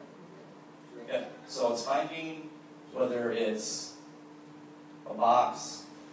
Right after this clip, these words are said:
or even a shoebox, depending on how much flexibility you have in your hip flexors, being able to raise your leg up. So what you're doing, for example, with the chair,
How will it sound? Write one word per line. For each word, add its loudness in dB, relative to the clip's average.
or 4
even -4
a -2
shoebox, -4
depending -4
on 0
how 8
much 2
flexibility 2
you 0
have 4
in -2
your 2
hip -6
flexors, 0
being -2
able 0
to 0
raise 0
your -2
leg 0
up. 6
So -6
what 4
you're 2
doing, 4
for -12
example, -2
with -4
the -6
chair, 4